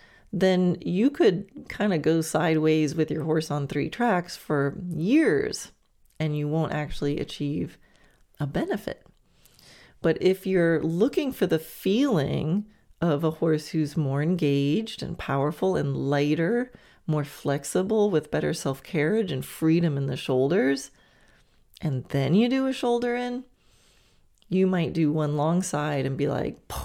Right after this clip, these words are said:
"That was it. I got it. And it's gonna be more fun and you're gonna enjoy it," because you're looking for the feeling, not just the doing. So knowing why you're doing it,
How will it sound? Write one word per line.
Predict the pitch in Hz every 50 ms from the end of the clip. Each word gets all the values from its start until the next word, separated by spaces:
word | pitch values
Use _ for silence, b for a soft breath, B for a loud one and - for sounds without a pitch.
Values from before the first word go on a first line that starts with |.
| B B B B B B B - _ _ _ -
"That | - 139 - -
was | - 127 -
it. | 143 214 - - - - - _ _ _ -
I | - -
got | - - - 254 247 -
it. | - - - - _ -
And | 151 151 143 147
it's | 143 - -
gonna | - 143 139 131 143
be | 143 139 143
more | 147 143 139 135 -
fun | - - - - - 311 - - -
and | 156 143
you're | 127 - -
gonna | - 143 - 151
enjoy | 143 139 143 147 127 -
it," | 185 262 - -
because | - 165 156 - 143 131 135 131 -
you're | 147 147 143
looking | 151 170 175 - 180 175
for | 170 - - 151
the | - 135 139
feeling, | 139 - - - - 208 226 240 254 233 170 139 139 147 147 - B B B B B B B B
not | - 147 143 - - -
just | - - 127 - - - -
the | 143 139
doing. | 151 - - 143 139 123 - - - B B B B B B B B B
So | - - 165 160 156
knowing | 156 151 151 151 160 180 214 226 226 202 175
why | 170 160 147 151 156 180
you're | 208 226 233 226
doing | 202 202 196 165 151 156 151 143
it, | 175 247 - -